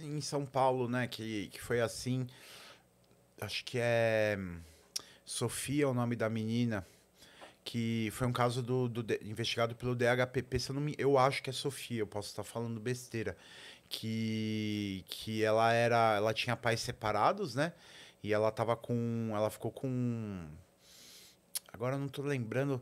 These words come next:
vou contar um caso, agora eu lembrei de um, um que eu, que eu atendi. É, você vê, né, era, é, o cara tinha uma, é,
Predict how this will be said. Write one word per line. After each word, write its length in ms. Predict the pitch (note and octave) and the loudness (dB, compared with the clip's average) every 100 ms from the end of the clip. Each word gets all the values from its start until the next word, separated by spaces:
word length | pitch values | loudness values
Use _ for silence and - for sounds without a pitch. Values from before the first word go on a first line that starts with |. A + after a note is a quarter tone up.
| - - - - | -6 -20 -18 -4
vou 100 | D3 | -2
contar 240 | F3 G3+ A3 | -2 0 0
um 80 | A3 | 2
caso, 460 | C#3+ C#3+ G#2 F#2 E2 | 4 4 2 -6 -8
agora 220 | G2 A#2+ | -2 -2
eu 40 | |
lembrei 340 | C3+ B2 A2+ A2+ | 0 -2 -2 -2
de 140 | G2+ | -4
um, 340 | G#2+ G#2+ G#2+ A#2+ | -4 -4 0 0
um 40 | |
que 100 | B2+ | 4
eu, 220 | C#3+ B2+ E2+ | 4 4 2
que 80 | B2+ | 2
eu 80 | |
atendi. 600 | B2 B2+ C#3 A#2+ A2 G#2 - - - - - | 2 2 -2 -2 -2 -4 -6 -16 -20 -20 -6
É, 680 | F2 G#2+ G#2+ G#2+ G#2 G2+ F#2+ F#2 D#2+ - _ _ _ _ _ - _ - - - - - | 2 4 6 6 6 6 4 0 -8 -14 _ _ _ _ _ -16 _ -20 -20 -20 -20 -10
você 200 | - D3+ | -4 2
vê, 260 | B2 A#2+ | 4 4
né, 320 | G#2+ G#2+ G2 G2 | 4 4 4 4
era, 840 | G#2 A2+ G#2+ G#2+ G2+ G2 F2+ D#2 - _ _ _ - | 8 10 10 10 10 8 6 4 -2 _ _ _ -8
é, 440 | F2+ F#2 F2+ E2 | -4 0 0 0
o 120 | E2+ G#2+ | -2 -2
cara 420 | - D3 E3 F#3+ | 6 8 10 6
tinha 680 | - C3+ A#2+ A#2 A2 G2 - | 2 0 0 0 0 -2 -4
uma, 640 | G2 G#2 G#2 G2 F#2 E2 D2+ E2 _ - - - - _ | -8 -6 -4 -2 -2 -4 -8 -16 _ -18 -18 -20 -20 _
é, 480 | F#2 F#2 F2+ F2 | -4 -2 -2 -2